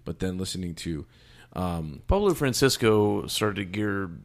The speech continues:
Speaker 2: more towards, like, sound effects and the voices and
Speaker 1: He
Speaker 2: impressions
Speaker 1: did, and it was
Speaker 2: and
Speaker 1: still f-, it was fun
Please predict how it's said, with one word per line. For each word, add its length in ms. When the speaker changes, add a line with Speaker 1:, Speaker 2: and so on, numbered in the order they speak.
Speaker 2:
more 300
towards, 440
like, 200
sound 380
effects 680
and 120
the 60
voices 580
and 100
Speaker 1:
He 40
Speaker 2:
impressions 420
Speaker 1:
did, 420
and 120
it 60
was 140
Speaker 2:
and 40
Speaker 1:
still 120
f-, 160
it 100
was 140
fun 340